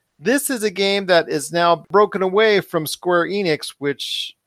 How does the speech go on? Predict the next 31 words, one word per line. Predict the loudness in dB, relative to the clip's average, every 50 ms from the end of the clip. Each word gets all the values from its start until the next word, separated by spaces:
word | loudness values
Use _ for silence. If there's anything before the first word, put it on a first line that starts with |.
| _
as | -4 -4 -4 -4 -6
you've | -10 -10 -10 -10 -10 -2
read | 2 4 6 6 6
about | 6 6 4 4 4 2
as | 0 -2 0
well | 2 4 4 4
recently, | 4 2 -2 -4 -6 -6 -6 -6 -4
they've | -2 -4 -4 -4
had | -4 -6 -6 -4
their | -4 -6 -6 -4
own | -2 0 2 2 0 0
money | 0 0 0 0 -2 -2 -4
issues. | -4 -4 -6 -6 -6 -8 -8 -10 -12 -14 -16 _ _ _ _ _ _ _ _ _ _ _ _ _ _ _
But | -2 -2 0 4
they're | 6 6 8 8 8 8
now | 8 6 6 6 4
doing | 2 2 4 4 4 6 6
this | 4 4 4 2 0 2
on | 6 6 6 6 6
their | 4 2 4 4
own, | 4 4 4 2 2 -2 -6 -10
and | -10 -10
Hitman | -2 0 0 0 2 0 -2 -2 -2
Two | -6 -4 -2 -2
is | -2 2 4
out. | 4 6 6 4 2 0 _ _ _ _ _ _
It's | -6 -6 -6
getting | -6 -6 -4 -4 -4 -6
pretty | -10 -4 -2 0 0 2 0
good | 0 -2 -4 -2
reviews, | -2 -4 -4 -4 -4 -4 -2 0 -2 -2 -4 -6 -12